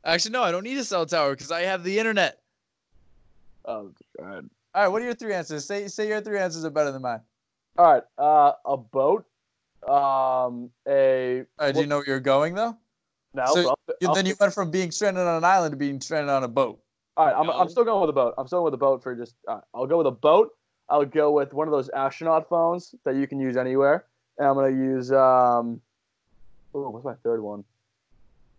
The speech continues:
Speaker 2: A, uh, a slice of pizza from Pat's Pizza in, uh, Dorchester. Boom.
Speaker 3: <laughs>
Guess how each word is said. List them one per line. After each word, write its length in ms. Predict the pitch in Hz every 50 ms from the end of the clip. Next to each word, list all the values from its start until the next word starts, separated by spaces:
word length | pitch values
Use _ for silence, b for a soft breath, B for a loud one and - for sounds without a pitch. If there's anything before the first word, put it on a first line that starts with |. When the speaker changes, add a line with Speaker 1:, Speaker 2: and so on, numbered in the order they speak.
| _ -
Speaker 2:
A, 220 | 147 147 151 147 151
uh, 520 | 147 143 143 143 143 139 135 135 131 127 - -
a 100 | 135 131
slice 300 | - - 151 147 143 147
of 100 | 135 -
pizza 320 | - 143 127 - - 127
from 160 | - 123 120
Pat's 240 | 120 120 120 117 -
Pizza 320 | - 120 110 - 101 107 - _ _ -
in, 240 | 107 110 107 107 - - -
uh, 320 | 107 107 104 104 101 107 113 _ _ _ _
Dorchester. 400 | - 113 - 110 107 104 - - - _ _ _ _ _ _ _ _
Boom. 260 | - 113 107 104 117 -
Speaker 3:
<laughs> 60 | _